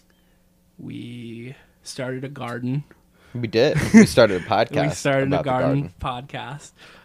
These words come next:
Speaker 1: Um, and, uh, yeah, good ti-, some good times, some not so good times, um, some growing pains,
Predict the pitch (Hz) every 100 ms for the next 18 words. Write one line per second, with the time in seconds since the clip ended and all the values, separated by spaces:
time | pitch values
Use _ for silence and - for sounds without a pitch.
0 | _ - 131 123 120 120 127 143 _ _
1 | _ _ 143 135 131 131 131 131 131 131
2 | - _ _ _ _ _ _ _ _ _
3 | _ - 208 147 - _ _ _ _ _
4 | _ - 175 180 175 170 - 185 180 175
5 | 196 180 185 208 - - - - - 180
6 | 165 160 165 165 160 170 151 156 180 -
7 | - _ _ _ - 135 135 139 165 165
8 | 147 143 151 156 139 139 156 - -